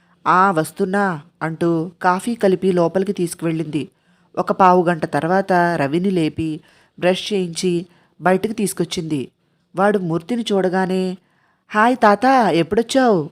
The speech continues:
అన్నాడు సంతోషంగా. "పొద్దున్నే వచ్చానురా, నీకు సర్ప్రైజ్ ఇవ్వాలని నీతో చెప్పలేదు మమ్మీ,"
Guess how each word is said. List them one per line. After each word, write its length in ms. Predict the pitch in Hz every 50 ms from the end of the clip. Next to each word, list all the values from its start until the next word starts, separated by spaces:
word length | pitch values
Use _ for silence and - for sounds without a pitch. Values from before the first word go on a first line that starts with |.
| _ _ -
అన్నాడు 320 | 165 175 175 185 190 214
సంతోషంగా. 760 | 220 - 196 170 156 - 175 170 - 190 170 170 170 160 - - _ _ _ _ _ _ _ _ _ _ _ _ _ _ -
"పొద్దున్నే 380 | 175 160 139 135 165 165 180 208
వచ్చానురా, 760 | 208 196 196 - 196 190 180 170 175 170 170 170 170 165 170 - _ _ _ _ -
నీకు 200 | 170 190 196 -
సర్ప్రైజ్ 540 | 196 - 180 139 - - - 208 220 208 190
ఇవ్వాలని 480 | 208 170 175 190 190 196 196 190 226 240
నీతో 280 | 214 202 185 185 208
చెప్పలేదు 540 | 214 208 - 165 - - 180 196 208 202 190
మమ్మీ," 460 | 175 170 160 156 170 190 180 156 131